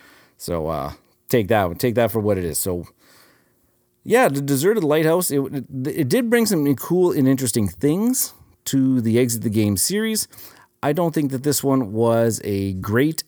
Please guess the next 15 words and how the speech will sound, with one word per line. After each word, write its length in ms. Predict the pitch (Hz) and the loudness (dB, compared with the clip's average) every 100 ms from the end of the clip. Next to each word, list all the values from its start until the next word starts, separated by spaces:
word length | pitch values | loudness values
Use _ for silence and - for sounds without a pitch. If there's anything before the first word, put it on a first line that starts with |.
| - | -2
entry 600 | 123 139 175 196 262 247 - - | 0 0 0 0 -2 -6 -16 -14
into 560 | - 120 127 - 127 120 | -2 0 0 0 0 2
this, 360 | 107 120 - - | 2 0 0 -4
into 340 | 117 110 110 | -2 0 2
this 200 | 107 92 | 0 0
system 560 | - 165 170 - 214 127 | 0 -2 -2 -2 -2 -2
if 160 | 107 | -2
you 100 | 107 | -2
want, 260 | 107 110 78 | 0 0 -2
if 100 | 101 | 0
they 120 | 107 | 0
wanted 300 | 104 113 98 | 2 0 0
people 220 | 120 104 | -2 -2
to 100 | 90 | -4
buy 360 | 80 90 92 | -4 0 0